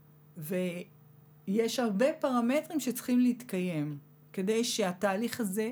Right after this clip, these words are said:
הוא מאוד מאוד מורכב התהליך הזה, של זרע שפוגש ביצית. זה תהליך מאוד מאוד מורכב. אה,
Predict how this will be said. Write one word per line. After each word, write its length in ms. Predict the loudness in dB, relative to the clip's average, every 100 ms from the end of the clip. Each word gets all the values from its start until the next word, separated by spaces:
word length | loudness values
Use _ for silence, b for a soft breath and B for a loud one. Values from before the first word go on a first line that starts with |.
| 2
הוא 100 | 2
מאוד 200 | 4 2
מאוד 220 | 4 4
מורכב 360 | 2 2 2 2
התהליך 400 | 2 0 0 -8
הזה, 200 | -8 -8 B B B
של 200 | -2 0
זרע 420 | 2 2 2 2 -2 -6
שפוגש 460 | -16 -6 0 2 0
ביצית. 560 | -2 -2 0 0 -2 -8
זה 220 | -2 -2 0
תהליך 420 | 0 2 0 -2
מאוד 240 | -2 0 0
מאוד 200 | 0 2
מורכב. 440 | 0 -2 -2 -2 -4 B B B B B B B -20 -20 -14
אה, 60 | -6